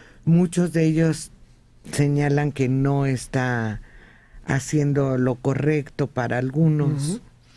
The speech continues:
Speaker 1: En fin, que ha sido un año muy difícil para Morelia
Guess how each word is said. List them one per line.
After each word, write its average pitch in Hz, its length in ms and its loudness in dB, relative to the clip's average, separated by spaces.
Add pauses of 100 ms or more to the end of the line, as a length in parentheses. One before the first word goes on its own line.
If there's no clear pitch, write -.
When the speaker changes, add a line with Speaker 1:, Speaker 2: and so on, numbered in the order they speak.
(440)
Speaker 1:
En 160 200 2
fin, 190 260 0
que 175 140 -2
ha 170 60 -2
sido 165 280 0
un 160 140 4
año 151 340 0 (340)
muy 185 280 2
difícil 156 1000 0 (140)
para 123 220 -2
Morelia 147 720 0